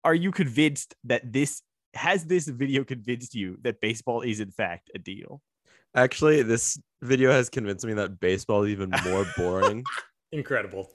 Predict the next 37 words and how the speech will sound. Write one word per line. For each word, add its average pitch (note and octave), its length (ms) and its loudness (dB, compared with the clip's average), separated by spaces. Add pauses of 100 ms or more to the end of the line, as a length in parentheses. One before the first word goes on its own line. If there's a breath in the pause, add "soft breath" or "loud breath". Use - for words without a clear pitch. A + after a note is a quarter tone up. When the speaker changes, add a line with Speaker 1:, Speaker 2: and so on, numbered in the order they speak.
(320)
Speaker 3:
Incredible. C3+ 300 2
Speaker 2:
But C#3+ 80 6
that's D3+ 140 6
both E3+ 240 2 (100)
a B2 80 0
blessing A2 380 2
and F#2 100 -4
a - 20 -6
curse, - 440 -4
you G2 80 -4
know, G2+ 120 0
because G2+ 280 0
baseball A#2+ 420 4
being G#2+ 320 -2
so G#2 220 0
boring, F#2 720 -6 (760)
you C#3+ 140 6
know, G#2+ 180 8
it G#2 240 4
opens C3+ 720 0
the A#2 140 -2
window G#2+ 720 -4 (220)
for A#2+ 180 -4
you G#2+ 260 0
to G2+ 560 -4 (100)
sit C#3+ 200 0
at C#3 80 0
a C3 40 -10
baseball A#2+ 380 2
game F2 320 0
and F#2+ 100 -8
chat C3 180 0
with B2 120 0
your B2 80 2
friends A2 760 0
and G2+ 240 -2
Speaker 1:
Right. G#2+ 300 -2